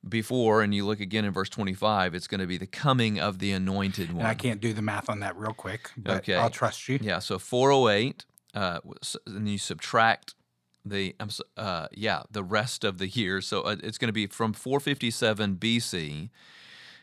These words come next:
Speaker 1: to four hundred eighty-three.
Speaker 2: It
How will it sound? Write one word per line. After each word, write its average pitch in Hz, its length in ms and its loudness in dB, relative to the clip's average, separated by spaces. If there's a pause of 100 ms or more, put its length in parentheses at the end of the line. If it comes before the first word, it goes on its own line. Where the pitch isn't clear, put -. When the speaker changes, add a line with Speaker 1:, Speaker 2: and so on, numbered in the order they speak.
(120)
Speaker 1:
to 95 480 2 (920)
four 117 240 -4
hundred 113 240 2
eighty-three. 104 1000 -2
Speaker 2:
It 123 340 -4